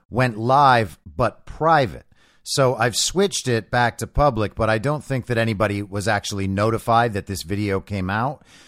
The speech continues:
So there should be a podcast that came out, I guess, on Sunday with the two-day delay. It's called Common Conversation. That's Friday's podcast episode.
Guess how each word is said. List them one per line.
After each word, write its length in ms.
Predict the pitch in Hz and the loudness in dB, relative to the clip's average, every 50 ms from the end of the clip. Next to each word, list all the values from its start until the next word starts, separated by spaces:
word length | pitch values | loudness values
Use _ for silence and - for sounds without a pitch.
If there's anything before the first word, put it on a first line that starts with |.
| _ _ | _ _
So 600 | - - - 139 135 123 117 117 113 110 110 - | -6 -2 2 4 6 6 6 6 4 2 -2 -6
there 260 | - 95 117 127 123 120 | -8 -4 -2 0 0 0
should 300 | - - - 165 165 139 | 0 -2 -2 -2 -2 -2
be 220 | 139 135 135 131 | -2 0 0 0
a 100 | 110 110 | -2 -2
podcast 680 | - - 123 123 123 113 95 120 110 104 104 101 - - | 0 0 2 2 0 0 0 -2 0 0 0 -2 -4 -8
that 100 | 98 - | -10 -8
came 180 | - 123 120 113 | -4 -2 0 2
out, 240 | 110 110 107 107 - _ | 2 2 0 0 -4 _
I 60 | 98 | -10
guess, 320 | 98 87 123 131 131 - 120 | -4 -2 0 0 0 0 -2
on 200 | 101 101 98 95 | -4 -4 -4 -4
Sunday 440 | - - 123 113 113 107 101 98 | -2 -2 -2 0 0 0 0 -2
with 180 | 98 95 95 80 | -2 -4 -6 -8
the 80 | 90 90 | -8 -12
two-day 400 | - - 110 104 95 101 98 95 | -8 -6 -6 -4 -2 -4 -4 -4
delay. 460 | 82 92 90 92 90 87 87 87 78 _ - - _ _ | -6 -6 -6 -4 -4 -4 -4 -6 -10 _ -20 -20 _ _
It's 180 | - 98 - - | -12 -10 -10 -4
called 440 | - 127 117 113 110 107 92 - _ _ | 0 2 4 4 4 2 0 -4 _ _
Common 420 | - 113 117 123 127 135 131 123 | -4 0 0 0 2 0 -2 -2
Conversation. 1000 | 110 - 120 113 113 110 104 98 101 - - - 107 104 104 - - 90 85 80 - _ - - _ _ _ | -2 0 0 2 2 0 0 -2 -4 -4 -2 -2 -2 -2 -4 -4 -6 -6 -8 -8 -10 _ -20 -20 _ _ _
That's 260 | - 113 120 117 - | 0 0 2 2 0
Friday's 460 | - - 127 120 123 120 117 113 101 - | -2 2 4 4 4 4 2 0 0 0
podcast 600 | - 104 104 104 92 - 110 95 92 90 - - | 0 0 0 0 -2 -2 -4 -2 -2 -4 -4 -6
episode. 460 | 92 - 95 - - 95 87 85 | -6 -6 -6 -6 -4 -4 -4 -6